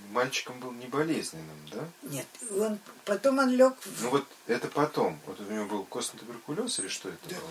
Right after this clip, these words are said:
Speaker 1: да?
Speaker 2: Да.
Speaker 1: Но это, то есть вот когда, э, ему, ему было шесть, он был
Speaker 2: Он, он
Speaker 1: вполне
Speaker 2: ещё, он вот в шесть он ещё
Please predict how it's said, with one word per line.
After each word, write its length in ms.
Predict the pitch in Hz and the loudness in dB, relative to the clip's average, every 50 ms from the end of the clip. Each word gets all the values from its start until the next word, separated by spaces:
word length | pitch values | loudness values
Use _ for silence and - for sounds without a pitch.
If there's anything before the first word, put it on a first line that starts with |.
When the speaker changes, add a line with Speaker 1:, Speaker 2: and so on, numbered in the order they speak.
| - - | -4 -4
Speaker 1:
да? 160 | 120 151 - - - - - - - 190 180 | -4 -4 -4 -8 -16 -20 -18 -16 -8 0 2
Speaker 2:
Да. 160 | 190 160 - | 4 4 4
Speaker 1:
Но 160 | 220 233 - - | 6 4 6 6
это, 380 | - - - 156 151 - - - - - - | 6 6 10 10 8 8 6 -2 -14 -8 -2
то 80 | - 139 | 2 2
есть 140 | 131 - - | 4 4 2
вот 160 | 120 113 - | 0 0 0
когда, 380 | - 131 127 123 139 131 123 - - - - | 2 2 4 6 6 6 6 4 0 -12 -10
э, 200 | - 87 90 92 95 104 | -8 -6 -6 -6 -6 -4
ему, 160 | 113 117 107 | -4 -4 -4
ему 260 | 113 240 254 233 214 | -4 -4 -4 -4 -4
было 220 | 214 220 208 196 | -2 -2 -2 0
шесть, 500 | 196 - - 196 226 240 - - - - - - - - - - | 0 0 0 2 2 0 0 -2 -6 -10 -12 -16 -20 -14 -8 -4
он 180 | 214 240 - 254 | -2 -2 0 0
был 100 | 262 143 - | 2 2 4
Speaker 2:
Он, 20 | 226 | 4
он 60 | 240 240 | 4 8
Speaker 1:
вполне 260 | 254 277 277 277 277 | 10 10 10 10 10
Speaker 2:
ещё, 300 | 262 - - - 269 - - - | 10 10 10 10 8 4 4 6
он 240 | 220 240 247 240 220 | 6 6 6 4 4
вот 160 | 247 254 254 - - - - - - - | 2 2 2 0 -6 -18 -20 -18 -4 2
в 80 | - | 8
шесть 360 | - 233 233 190 160 - - | 10 12 12 12 10 8 6
он 200 | 175 170 165 165 | 4 4 4 2
ещё 320 | 160 156 - - 190 165 | 0 0 2 4 2 2